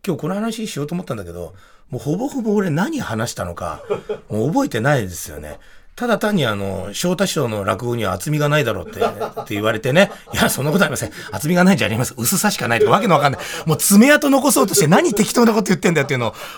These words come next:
あの、帰り、<laughs> 放送が終わった後帰りね、また別の現場行く時に、一応その、ラジコでね、聞きながら行った時に、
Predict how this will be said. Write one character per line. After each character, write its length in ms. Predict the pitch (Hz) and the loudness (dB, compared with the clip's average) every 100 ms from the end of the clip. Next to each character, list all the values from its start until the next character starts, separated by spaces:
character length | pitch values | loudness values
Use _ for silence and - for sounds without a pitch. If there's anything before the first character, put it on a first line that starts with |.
| - | -2
あ 120 | 151 156 | 0 0
の、 100 | 147 | 0
帰 260 | 196 196 | 2 2
り、 240 | 196 208 - - - 214 | 0 -6 -10 -18 -4 -2
<laughs> 240 | - 165 - | -2 -6 -2
放 100 | 180 | 0
送 120 | 170 | 2
が 0 | |
終 20 | |
わ 100 | 170 | 2
っ 40 | |
た 100 | 185 | 2
後 60 | 147 | -2
帰 220 | - 147 | 0 -2
り 80 | 135 | 0
ね、 200 | 120 147 - - | -4 -4 -10 -10
ま 120 | 143 | -6
た 100 | 139 | 0
別 220 | 131 156 | 0 0
の 40 | 143 | 0
現 180 | 147 | -2
場 120 | - 160 | 0 -2
行 60 | |
く 60 | - | -2
時 180 | 185 - | -4 -6
に、 220 | 139 147 - - - | -10 -12 -14 -14 -10
一 140 | 139 | -8
応 20 | |
そ 80 | 131 | -4
の、 260 | 123 117 127 - | -4 -4 -8 -6
ラ 160 | 131 143 | 0 0
ジ 100 | 127 | 0
コ 100 | 123 | -2
で 120 | 120 | 2
ね、 180 | 175 - | 2 2
聞 120 | - | -4
き 180 | - 240 | -6 -6
な 100 | 269 | -8
が 100 | - | -4
ら 140 | 170 - | -2 -2
行 60 | |
っ 20 | - | -6
た 140 | 185 | -12
時 160 | 160 | -10
に、 80 | 127 | -12